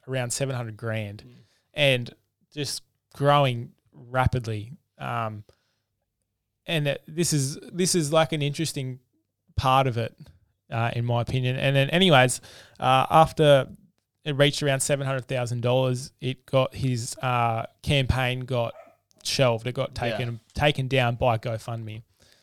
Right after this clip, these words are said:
Speaker 1: Um,
Speaker 2: Pretty much why they did it was because they, they, they said they don't tolerate promotion of discrimination towards anyone else.
Speaker 1: Yeah.
Speaker 2: And I guess that's what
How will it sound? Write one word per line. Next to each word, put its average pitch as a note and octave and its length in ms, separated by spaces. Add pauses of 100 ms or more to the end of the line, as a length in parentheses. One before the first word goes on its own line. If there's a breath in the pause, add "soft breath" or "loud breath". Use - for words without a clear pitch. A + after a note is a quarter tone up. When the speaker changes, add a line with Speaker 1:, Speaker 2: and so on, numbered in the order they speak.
(360 soft breath)
Speaker 1:
Um, A#2 600 (460)
Speaker 2:
Pretty G3+ 140
much G3 240
why C#3+ 240
they B2+ 140
did B2 220
it A#2+ 200
was A2+ 240
because A#2 840 (100)
they, G#2+ 720 (260)
they, A#2+ 160 (180)
they C3 100
said C3 160
they B2 100
don't A#2 220
tolerate A2+ 440 (140)
promotion A#2 440
of A2 80
discrimination G2+ 840 (580)
towards G#2+ 260
anyone F#2 240
else. - 320 (320)
Speaker 1:
Yeah. B2+ 140 (440)
Speaker 2:
And A2 100
I A2 60
guess G#2 200
that's G2 200
what F2+ 200